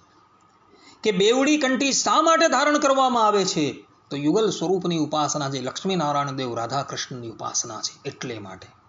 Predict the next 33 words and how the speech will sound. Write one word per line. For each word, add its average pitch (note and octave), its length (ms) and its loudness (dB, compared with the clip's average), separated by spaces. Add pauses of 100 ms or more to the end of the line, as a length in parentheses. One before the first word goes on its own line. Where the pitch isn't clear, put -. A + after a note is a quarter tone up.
(1800)
કોઈ F3+ 160 2
વ્યક્તિ F#3+ 340 0
કહે F3+ 320 2
કે D#3 120 -2
"અમે F3 180 0
તો F#3 140 -2
કેવલ F3+ 340 0
ને E3+ 100 0
કેવલ D#3 500 0 (140)
ભગવાન E3+ 360 0
સ્વામિનારાયણની D#3+ 760 0
ઉપાસના D3 520 -4
કરીએ C#3 360 -6
છીએ", C3+ 200 -6
તો C3+ 120 -8
એ C3+ 80 -6
લોકોને C#3 360 -6
કહેવાનું C3+ 600 -2 (760)
કે C#3+ 100 -6
ભગવાન E3 440 0
સ્વામિનારાયણ F3 720 0
એ D#3+ 100 -2
સાક્ષાત D3+ 680 -2
શ્રીમન D#3 360 -2
નારાયણ E3+ 420 2
છે E3 280 0
અને D#3 260 -2
એમના C#3+ 240 -4
વક્ષસ્થળ C3+ 580 -4
વિશે C#3 460 -4
પણ D#3 320 -2
શ્રીવત્સોનું C3+ 800 -8
ચિહ્ન C3+ 220 -8